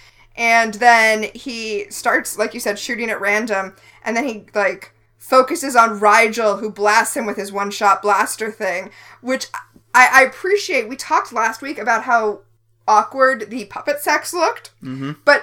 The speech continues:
Speaker 1: the camera just zooms in on Rigel's, like, narrowed eyes, and then we see the explosion, so we don't have to see the puppet try to fire a gun.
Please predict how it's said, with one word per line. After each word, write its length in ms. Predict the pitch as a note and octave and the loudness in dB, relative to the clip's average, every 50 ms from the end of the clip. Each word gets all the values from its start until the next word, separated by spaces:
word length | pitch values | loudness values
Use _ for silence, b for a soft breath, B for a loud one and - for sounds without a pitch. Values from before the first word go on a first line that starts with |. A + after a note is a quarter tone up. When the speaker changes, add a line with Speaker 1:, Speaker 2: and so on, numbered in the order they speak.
| - _ _ _ _ | -4 _ _ _ _
Speaker 1:
the 100 | B3 - | -14 -10
camera 320 | - E4 C#4+ D4 F#4+ G4+ | -4 -4 -2 -2 -2 -4
just 240 | F4+ F4 B3+ A3 G#3 | -6 -8 -8 -8 -8
zooms 320 | B3 C4+ C4+ C4 B3+ A3 G#3 | -6 -6 -6 -6 -6 -6 -2
in 280 | A3 A3+ A3+ A#3+ B3+ C4 | -2 0 0 0 0 0
on 160 | A3 A#3+ A#3 | 0 0 0
Rigel's, 400 | A3 G#3 G3+ G#3+ G#3 A#3+ A#3 A3 A#3 | 2 2 2 2 2 -2 -6 -2 -2
like, 180 | G#3+ G#3 - | -4 -2 -4
narrowed 400 | G#3+ G#3 G3 G3+ G3+ G3+ G3+ G3+ - - | -6 -4 0 2 4 4 4 4 2 0
eyes, 460 | G3 G3 F#3 F#3+ G3+ G#3+ A#3+ B3+ A#3+ | 2 2 4 4 2 2 0 0 -2
and 180 | - A3+ A3+ G#3+ | -2 -2 -2 -2
then 140 | G3+ G#3 G#3+ | -4 -2 -2
we 80 | G#3+ | -4
see 160 | G#3 - A3 G#3+ | -4 -6 -8 -6
the 100 | G3+ G3+ | -6 -6
explosion, 680 | G3+ - - - - G3+ F#3+ G3+ G3 G3+ B3 C4 C4 C4 | -6 -8 -12 -10 -6 -4 -4 -4 -4 -4 -4 -4 -4 -6
so 80 | C#4+ | -8
we 140 | A3+ B3+ A#3+ | -10 -10 -8
don't 240 | G#3 G3+ G#3 G#3+ C4 | -4 -2 -2 -2 -2
have 160 | C4 A3 A#3 | -4 -8 -8
to 80 | - B3 | -8 -12
see 160 | - - A#3+ G#3 | -10 -10 -10 -10
the 80 | G#3 | -10
puppet 360 | G#3 - - F#3 F#3 A#3 G#3 - | -12 -8 -8 -8 -8 -8 -12 -10
try 140 | - G#3 F3+ | -8 -8 -8
to 60 | F#3+ | -8
fire 300 | - G#3 F3+ - F3+ F#3 | -8 -10 -10 -10 -10 -10
a 60 | F3+ | -10
gun. 300 | F3 G3 G3 F#3 F3 - | -8 -8 -8 -8 -8 -10